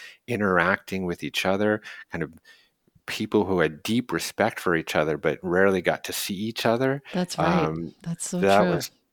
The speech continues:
Speaker 1: magical. Um,
Speaker 2: Yeah.
Speaker 1: and then, you know, really all the small stories of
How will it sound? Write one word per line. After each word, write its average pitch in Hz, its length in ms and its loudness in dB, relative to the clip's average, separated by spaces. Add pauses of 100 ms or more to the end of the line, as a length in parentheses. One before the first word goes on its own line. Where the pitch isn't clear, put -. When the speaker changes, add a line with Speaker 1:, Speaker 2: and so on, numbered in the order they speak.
(100)
Speaker 1:
magical. 85 1200 -2
Um, 85 400 -2
Speaker 2:
Yeah. 156 140 -6
Speaker 1:
and 123 160 2
then, 147 160 2
you 151 100 2
know, 117 160 6
really 113 460 6
all 104 220 4
the 101 120 2
small 104 480 0
stories 73 580 -4
of 76 240 0